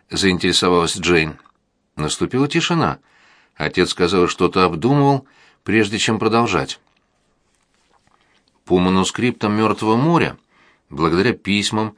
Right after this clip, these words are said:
доставленным в Кумран, стало известно, что произошло потом. Храм был разрушен, страну захватили римляне, но отряд зелотов организовал яростное сопротивление захватчикам. В сто тридцать втором году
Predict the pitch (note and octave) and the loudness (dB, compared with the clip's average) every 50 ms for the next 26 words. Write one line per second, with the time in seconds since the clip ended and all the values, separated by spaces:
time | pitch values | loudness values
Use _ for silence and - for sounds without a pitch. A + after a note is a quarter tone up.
0 | _ - - - _ _ - F2 F2 F#2 F#2 - - G#2 G2 F#2+ F#2 F#2 F#2+ F#2 | _ -20 -20 -20 _ _ -6 -2 -2 0 0 -2 0 0 0 2 2 0 0 -2
1 | F2 - - - G#2 G2 G2 F#2+ G2 F#2 F#2 F#2+ - _ _ _ _ _ _ _ | -2 -4 -6 -6 -4 -2 0 0 0 0 -2 -4 -8 _ _ _ _ _ _ _
2 | _ _ _ _ - - - E3 F3 F3+ F#3 D#3+ B2 B2 A2 G2 E2+ - - F2+ | _ _ _ _ -10 -6 -2 2 2 4 2 2 2 2 2 2 2 0 -2 -4
3 | E2+ - - C3 B2+ B2 A#2+ A#2+ A2+ A2+ A#2 A2+ - B2 A2+ - C3+ B2 - - | -4 -2 -2 -2 -2 -2 -2 -2 -2 -2 -2 -2 -2 -4 -2 -2 -2 -2 -2 -2
4 | F2 C#2+ C2+ - _ _ _ _ _ _ _ _ _ _ _ _ _ _ _ _ | -4 -4 -6 -10 _ _ _ _ _ _ _ _ _ _ _ _ _ _ _ _
5 | _ _ - - F#2 C#3+ F3+ F#3 D3+ C#3+ D#3+ D#3+ D#3+ D#3+ D3 A2+ G2+ G2+ F#2 E2 | _ _ -6 -2 0 2 2 2 2 2 2 2 2 2 0 0 2 0 0 0
6 | - - F2 E2 D#2+ - _ _ _ _ _ _ _ - - - E2+ F#2 G#2+ D3+ | -2 -4 -4 -6 -6 -10 _ _ _ _ _ _ _ -14 -8 -2 -2 0 0 0
7 | F3 C#3+ A2 E2 - - F2+ E2 - - F2 F2 E2+ F2 A#2+ D3 D#3 C#3 C#3 C3+ | 0 0 -2 -2 -2 -2 -2 -2 -2 -2 0 0 2 2 2 0 0 0 0 0
8 | C3+ C3+ B2+ B2+ - _ _ _ _ _ _ _ _ _ _ _ _ - D#2 F2+ | 0 -2 -4 -6 -10 _ _ _ _ _ _ _ _ _ _ _ _ -4 0 0
9 | G2+ G2+ - A#2+ A#2+ A2 F#2+ G#2+ B2+ C#3 D3+ D#3+ - - E2+ D#2+ - - - _ | 0 0 0 0 -2 0 0 0 0 2 2 2 2 0 -2 -4 -4 -10 -18 _
10 | _ _ _ _ - _ - D2+ D#2 D2+ F2 F2+ F2+ E2 E2+ G2 G2+ G#2 F#2 F2 | _ _ _ _ -20 _ -6 -4 -4 -2 0 0 0 0 2 2 2 2 2 2
11 | F#2+ F#2 F2+ - - F#2 E2+ - G2 E2 - F#2 E2+ F2 F#2+ F2+ F#2 F#2 F#2+ F#2+ | 2 0 0 -2 -2 -4 -2 -2 -4 -4 -4 -6 -4 -2 -2 -2 0 0 -2 -2
12 | F#2 A#2+ A#2 - - A2 E2+ D2+ - - E2+ - E2 D#2 D2 C#2 - _ _ _ | -2 -4 -4 -2 -2 -2 -2 0 -2 -4 -6 -4 -6 -6 -8 -8 -12 _ _ _
13 | _ _ _ _ _ _ _ _ _ _ _ _ _ _ _ _ _ _ _ _ | _ _ _ _ _ _ _ _ _ _ _ _ _ _ _ _ _ _ _ _
14 | _ _ _ _ - - - - - E3+ F3+ F3 F3 E3+ E3+ - E3+ D#3 - - | _ _ _ _ -12 -12 -10 0 2 2 2 4 2 2 2 2 -2 -4 -2 -2
15 | D#3 D#3 D#3 D3+ C#3 D3 D3+ D3 C#3+ F3+ F3+ F3 | -2 0 0 0 2 2 2 2 4 2 2 2